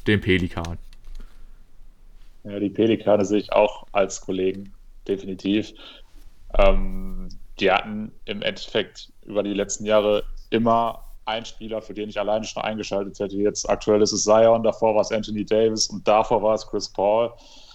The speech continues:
Speaker 2: Insofern waren die für mich immer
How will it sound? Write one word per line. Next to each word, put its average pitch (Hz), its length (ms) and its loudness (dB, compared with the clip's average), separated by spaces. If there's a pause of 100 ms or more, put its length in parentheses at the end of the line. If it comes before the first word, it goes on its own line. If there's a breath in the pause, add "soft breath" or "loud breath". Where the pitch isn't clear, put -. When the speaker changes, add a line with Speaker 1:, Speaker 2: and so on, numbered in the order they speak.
(760 loud breath)
Speaker 2:
Insofern 107 600 0
waren 107 160 4
die 110 80 -4
für 113 220 -8
mich 110 420 -6 (240)
immer 123 600 2